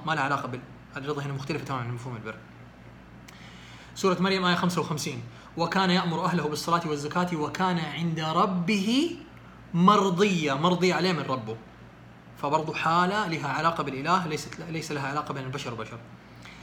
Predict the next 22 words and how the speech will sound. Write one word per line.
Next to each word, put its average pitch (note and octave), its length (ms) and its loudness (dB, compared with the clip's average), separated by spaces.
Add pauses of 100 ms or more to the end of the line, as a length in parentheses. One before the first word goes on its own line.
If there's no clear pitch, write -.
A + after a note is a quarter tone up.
(360)
سورة G3+ 280 2
طه G#3+ 640 6
آية F#3 120 2
مية F#3 140 2
وتسعة: E3 340 -2
"يومئذ F#3 440 4
لا F3 260 4
تنفع F#3 400 0
الشفاعة C#3+ 540 -4
إلا D#3 240 -4
من D3+ 120 -6
أذن D3+ 240 -6
له D3+ 140 -4
الرحمن F3 380 0 (120)
ورضي، D3+ 520 2
و-، B2+ 260 -8
ورضي D3 600 -2
له D3+ 340 -2
قولا، D#3 280 -2 (220)
ورضي D#3+ 280 0
له F#3 260 0
قولا". B2 300 -6